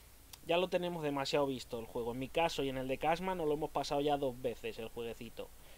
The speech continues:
Así que cuando se venga nuevo nivel, se vendrá seguramente nuevo billete por aquí. Pero de momento,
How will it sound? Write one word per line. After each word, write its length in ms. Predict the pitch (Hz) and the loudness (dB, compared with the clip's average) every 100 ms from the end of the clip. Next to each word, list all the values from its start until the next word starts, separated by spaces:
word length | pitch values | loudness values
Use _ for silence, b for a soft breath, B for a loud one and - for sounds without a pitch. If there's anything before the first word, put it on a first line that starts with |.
| B B B B | B B B B
Así 360 | 123 127 - 131 | 0 0 -2 -2
que 140 | 135 | 0
cuando 220 | 143 143 | 0 0
se 120 | 135 | 0
venga 220 | 147 170 165 | 0 0 4
nuevo 260 | 170 160 | 8 8
nivel, 400 | 147 147 170 170 | 8 6 6 4
se 160 | 156 151 | 0 0
vendrá 340 | 135 139 143 | 0 2 0
seguramente 1080 | - 143 143 139 143 139 127 135 127 123 110 - - - - - - - - 139 | 2 0 2 0 0 -2 0 2 4 4 2 -4 -16 -20 -20 -20 -20 -20 -16 -2
nuevo 260 | 151 175 | 6 8
billete 440 | 156 143 147 131 117 | 8 6 2 2 0
por 160 | 110 | -2
aquí. 300 | 104 - 104 - - B B B | -6 -10 -14 -16 -20 B B B
Pero 180 | - 240 | 6 8
de 80 | 233 | 8
momento, 680 | 226 220 226 220 226 220 | 6 6 4 6 6 6